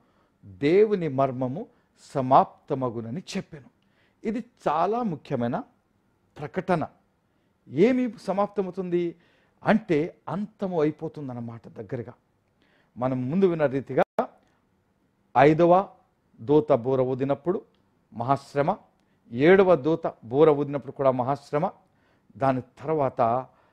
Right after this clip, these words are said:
మరి ఈ, ఆ, ఆరవ దూత తర్వాత ఏడవ దూత సమయంలో ఒక మహాశ్రమ కూడా రాబోతుంది. అయితే అవి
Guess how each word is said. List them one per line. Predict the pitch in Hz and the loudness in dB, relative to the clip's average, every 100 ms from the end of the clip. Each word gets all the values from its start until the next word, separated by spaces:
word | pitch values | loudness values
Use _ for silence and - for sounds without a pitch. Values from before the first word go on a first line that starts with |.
| _ | _
మరి | 120 131 123 113 - _ _ _ _ 101 95 _ _ | -4 -2 -2 -6 -10 _ _ _ _ -20 -20 _ _
ఈ, | 123 | -4
ఆ, | 123 123 123 | -2 0 4
ఆరవ | 135 185 165 | 8 8 8
దూత | 143 135 | 4 -2
తర్వాత | 151 147 131 139 190 | -4 -2 0 0 -2
ఏడవ | 156 247 302 | 0 2 2
దూత | 196 180 - _ _ | -2 -4 -6 _ _
సమయంలో | 151 143 214 | -10 -6 -6
ఒక | 226 | -6
మహాశ్రమ | 139 151 180 - 156 | -12 -12 -12 -12 -12
కూడా | 160 170 208 | -6 -2 6
రాబోతుంది. | 170 143 135 131 123 120 - _ _ 127 | 6 6 0 -6 -8 -10 -12 _ _ 2
అయితే | 180 - 131 113 - _ - | 2 2 -2 -2 -6 _ -4
అవి | 123 131 110 | -2 -2 -4